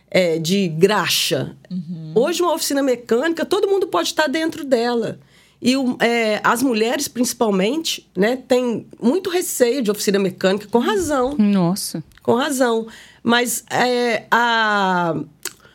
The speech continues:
Speaker 1: o padrão High Torque, o padrão hoje da oficina é uma oficina limpa, uma oficina bonita, uma oficina com uma recepção legal,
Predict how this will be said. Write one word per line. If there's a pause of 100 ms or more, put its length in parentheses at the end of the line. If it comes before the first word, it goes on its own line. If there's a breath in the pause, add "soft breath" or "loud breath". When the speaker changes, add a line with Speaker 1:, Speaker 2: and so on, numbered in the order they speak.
(400 soft breath)
Speaker 1:
o
padrão
High (180)
Torque,
o
padrão
hoje
da
oficina
é
uma
oficina
limpa,
uma
oficina
bonita,
uma
oficina
com
uma
recepção
legal,